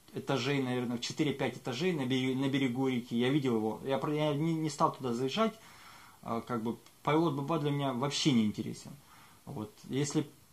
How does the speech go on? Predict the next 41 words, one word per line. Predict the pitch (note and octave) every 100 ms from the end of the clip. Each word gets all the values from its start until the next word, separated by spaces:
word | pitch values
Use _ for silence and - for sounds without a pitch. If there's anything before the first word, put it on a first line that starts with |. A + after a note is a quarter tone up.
| -
Х-, | - - - - B2
Хайдакхан | - D3 D3+ C#3+ E3 D3+
Баба | D3+ D3+ D3 C3+ C3+
был, | C3 D3 C#3+ C3 B2+ B2+ A#2+ A#2+
э, | B2+ -
до | B2+ -
какого-то | D#3 D#3+ D3+ D3
времени | C#3+ D3+ C#3 C#3
интересен, | C3 D3 D3 C#3
до | B2+
тех | B2+ C3
пор, | - C#3
пока | C#3 C#3
я |
туда | C3 C3
не | C3+
поехал | C3 C#3 D3+ C#3+ B2
и | B2+
не | C3+
увидел | D3 G#3 C#3
всё | - A#2
то, | A2 A#2
что | -
там | A2+ A2+
происходит, | A2+ A2+ A2 A3 F3+ A2+
да, | B2+ E3 - - - - - - -
вот, | - A2 A2+ A2 - - - - -
и | B2+ A#2 A2+
тогда | C#3 C#3 F3+ D3 - - -
я | D3 C#3
потерял | D3 D3 C#3
всякий | A#2 B2+ A#2
интерес, | A#2 G#2 A2 G#2 - -
то | A#2
тогда | A2+ B2+ C3+ C3+
всё-таки | - - -
для | A2+ B2
меня | B2+ C3 A#2+ -
всё-таки | - B2+ - B2
Вриндаван | A#2+ A#2 B2 C#3 E3+ D3+ B2
был, | A#2+ B2+ B2